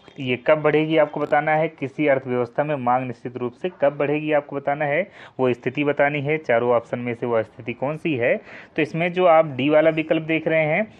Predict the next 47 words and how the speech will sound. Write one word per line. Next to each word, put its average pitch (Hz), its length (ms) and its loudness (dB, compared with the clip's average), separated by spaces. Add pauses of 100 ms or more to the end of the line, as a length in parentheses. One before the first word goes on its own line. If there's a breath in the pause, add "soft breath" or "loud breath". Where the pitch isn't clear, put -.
(180 loud breath)
वो 123 100 -2
बिल्कुल 123 300 -2
सही 160 160 2
होगा, 160 180 2
प्रति 180 340 0
व्यक्ति 160 320 0
आय 143 200 4
में 156 140 -2
वृद्धि 131 360 -2
हो 123 200 -2
रही 123 180 0
हो 131 200 -2
तब 117 260 -2
ऐसा 113 300 -2
होता 117 300 2
है, 151 240 2 (260 loud breath)
इसलिए 123 300 -2
डी 123 160 -2
वाला 123 220 4
विकल्प 120 360 -4
जो 139 140 -2
है 151 140 0
बिल्कुल 127 320 -4
सही 151 220 0
होगा। 156 360 2 (520 loud breath)
अगला 139 200 4
क्वेश्चन 165 320 -2
देखते 170 280 -2
हैं, 165 200 2
अगले 139 180 0
क्वेश्चन 143 300 -4
में 151 120 -6
क्या 139 180 2
दिया 160 200 0
गया 165 200 2
है। 175 180 2 (280 loud breath)
अगला 147 220 2
क्वेश्चन 180 320 0
है, 185 80 2
निम्नलिखित 165 380 0
में 175 160 0
से 180 100 0 (160)
कौन 170 320 4
सी 175 200 -2
भारत 147 340 2
की - 140 -4
नवीनतम 139 600 0